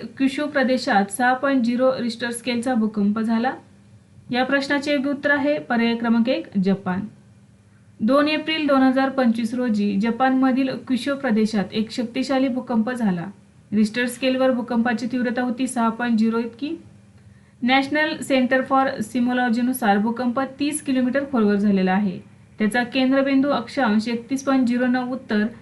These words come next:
आणि रेखांश एकशे एकतीस पॉइंट सत्तेचाळीस पूर्व येथे होता. जपान पॅसिफिक रिंग of फायरवर असल्याने त्याला वारंवार भूकंप होतात. क्युशो हे जपानच्या चार मुख्य बेटांपैकी तिसरे सर्वात मोठे बेट आहे.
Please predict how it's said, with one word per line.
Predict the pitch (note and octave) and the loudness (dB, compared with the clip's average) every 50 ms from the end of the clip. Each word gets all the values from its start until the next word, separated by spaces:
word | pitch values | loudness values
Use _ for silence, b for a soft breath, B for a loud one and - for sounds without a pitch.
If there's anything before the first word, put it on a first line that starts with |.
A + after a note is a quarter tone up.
| B B B B - | B B B B 0
आणि | A3 A3+ A#3+ | 2 2 4
रेखांश | B3 C4 C4 C4 - C#4 C#4+ D4 D4 - | 4 4 2 2 2 0 0 0 -2 -2
एकशे | C#4 C4+ - C#4+ C4 | -4 -4 -2 -2 -2
एकतीस | B3+ A#3+ - C#4 C4+ - | -2 -2 -4 -6 -6 -2
पॉइंट | C4+ C4+ C4+ | 0 0 0
सत्तेचाळीस | C4+ C4+ A3+ - B3 A3+ B3 B3+ B3+ - | 0 -2 -4 -4 -4 -2 -2 -2 -2 -4
पूर्व | - B3 A#3+ C4+ | -4 -4 -4 -2
येथे | C#4 B3 G#3 - G3+ | -2 -2 0 0 0
होता. | F3+ F3 - - D#3 D3+ G#3 - - - - - - - - - - - - _ - G#3+ | -2 -2 -4 -6 -8 -10 -10 -12 -16 -20 -20 -20 -20 -20 -20 -20 -20 -20 -12 _ 2 4
जपान | G#3+ B3+ A#3 C#4 C#4+ D4 | 4 4 4 4 2 2
पॅसिफिक | D4+ D4 D4 C#4 C4+ C4+ C#4+ - D4 D4 D4+ - | 2 2 2 0 2 0 -2 -2 -2 -2 -2 0
रिंग | A3 A#3+ C4 C4+ C4 | 0 2 4 4 6
of | C4 C4 C4 | 6 4 4
फायरवर | C4 - B3+ A#3+ A#3 A#3+ A#3+ B3 B3 B3 | 2 2 2 2 2 2 0 0 0 -2
असल्याने | B3 - - B3+ B3 B3 B3 | -2 -2 -2 -2 -2 -2 -2
त्याला | A3 B3+ B3 B3 B3 | -2 0 0 0 2
वारंवार | A#3+ A#3+ A3+ A3 A#3 A#3 B3 B3+ | 2 2 2 2 2 2 0 0
भूकंप | A#3 A3 A#3 A3+ - A3 G#3+ A3 | 0 -2 -4 -2 0 2 2 2
होतात. | A#3 A#3 A#3 C4 B3+ - - - - b b b b b b b - - | 0 -2 -4 -4 -6 -6 -6 -10 -16 b b b b b b b -10 -2
क्युशो | - C4 B3+ C4 D#4 D#4 | 0 0 2 2 0 0
हे | D#4 D#4+ C#4 | 0 0 2
जपानच्या | D4 C#4+ C#4+ C#4+ C#4 C4+ C4+ D4 C#4+ C#4+ D4 | 2 2 2 2 2 2 2 2 2 2 2
चार | D4 C#4 C4+ C4 | 2 4 4 4
मुख्य | C4 C4+ C4+ - - D4 | 4 2 0 -2 -2 0
बेटांपैकी | B3+ C4+ C4 C4 C4 C4 B3 C4 C4 B3+ - C4+ C4+ - - | 0 2 2 2 0 0 0 0 -2 -4 -4 -6 -6 -4 -4
तिसरे | C4 A3+ - B3+ A#3+ B3+ | -4 -4 -4 -4 -4 -4
सर्वात | B3 B3 B3 A3 A3 A3 | -2 -2 -2 -2 -2 0
मोठे | G#3+ G#3+ G#3+ G3+ B3 | 0 0 0 0 -2
बेट | B3+ B3+ A3 F#3+ - F3 | 0 0 0 0 0 0
आहे. | F#3 F#3+ F#3+ D#3+ - - - - | 0 0 0 -2 -4 -10 -18 -20